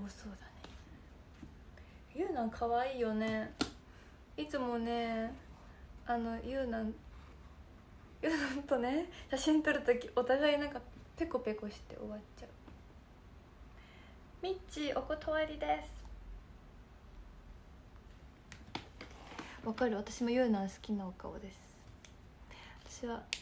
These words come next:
サッチーとゆうなん。お顔、タイプ。だからよく、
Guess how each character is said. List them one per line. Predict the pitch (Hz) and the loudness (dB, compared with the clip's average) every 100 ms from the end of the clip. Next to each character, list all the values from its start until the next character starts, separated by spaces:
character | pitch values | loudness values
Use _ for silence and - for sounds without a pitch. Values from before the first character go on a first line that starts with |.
| - | 0
サ | - | 4
ッ | 294 - | 4 2
チ | - 196 | -4 -2
ー | |
と | - - - | -4 -6 -2
ゆ | 240 | 0
う | 226 | 2
な | 202 | 0
ん。 | 196 190 - - - - - - - - - - - - - - - - - - - - - - - - - - - - - - - - - - - - - - - - - - - - - - - - - - | -4 -8 -12 -14 -14 -14 -14 -10 -6 -6 6 6 6 -4 -16 -16 -18 -18 -16 -16 -16 -16 -16 -16 -16 -12 -8 -6 -6 -8 -14 -14 -12 -14 -14 -16 -18 -18 -18 -14 -12 -8 -8 -8 -18 -18 -18 -16 -16 -16 -16 -8
お | 214 | -8
顔、 | - 208 202 - - - - - - - - - - - - - - | -4 -4 -4 -6 -14 -16 -16 -16 -16 -16 -16 -16 -16 -16 -16 -16 -14
タ | - 226 | -8 -4
イ | 214 | -6
プ。 | - - - - - - - - - - - - | -8 -16 -16 -18 -16 -16 -14 -14 -4 -2 -2 -2
だ | 233 | 0
か | 226 214 | 4 4
ら | 208 | 4
よ | 214 | 2
く、 | 214 - 208 196 | 2 -2 -2 -2